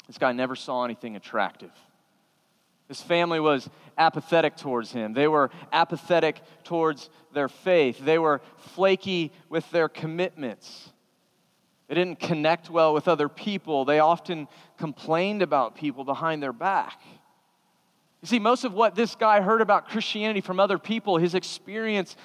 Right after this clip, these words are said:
living with a Christian family was completely different. And so consequently, he lost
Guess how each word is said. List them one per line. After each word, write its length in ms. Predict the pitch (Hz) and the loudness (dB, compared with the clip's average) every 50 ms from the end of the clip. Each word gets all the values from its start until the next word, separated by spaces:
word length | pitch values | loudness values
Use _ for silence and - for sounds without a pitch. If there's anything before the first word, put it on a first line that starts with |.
| - - - | -20 -18 -6
living 300 | - 151 196 214 208 208 | -2 0 0 0 0 -2
with 180 | 196 196 185 - | -2 -4 -4 -4
a 40 | 170 | -6
Christian 400 | - - 214 - - - 170 151 | -6 -6 -8 -8 -8 -10 -12 -10
family 340 | - 185 208 220 208 175 160 | -10 -8 -8 -6 -6 -6 -6
was 160 | 156 147 - | -8 -10 -12
completely 520 | - 170 151 - - 220 233 175 202 202 | -14 -18 -18 -14 -12 -12 -12 -10 -12 -14
different. 480 | 160 - 185 202 190 - 156 107 92 80 _ _ _ _ _ _ _ _ _ _ _ _ _ _ _ _ _ _ _ _ _ _ _ _ _ _ _ _ _ | -12 -12 -14 -14 -12 -12 -12 -12 -12 -14 _ _ _ _ _ _ _ _ _ _ _ _ _ _ _ _ _ _ _ _ _ _ _ _ _ _ _ _ _
And 80 | - - | -14 -6
so 100 | - 190 | -6 -6
consequently, 800 | - - 196 208 208 - 185 - - 208 233 214 208 196 180 170 | -2 0 0 0 0 -2 -6 -8 -6 -6 -6 -4 0 0 2 4
he 280 | 170 196 196 175 165 - - - - _ _ _ _ _ | 4 2 2 0 -2 -6 -12 -20 -20 _ _ _ _ _
lost 480 | - 147 190 190 196 214 208 208 - - | -4 0 4 4 6 6 4 2 -2 -10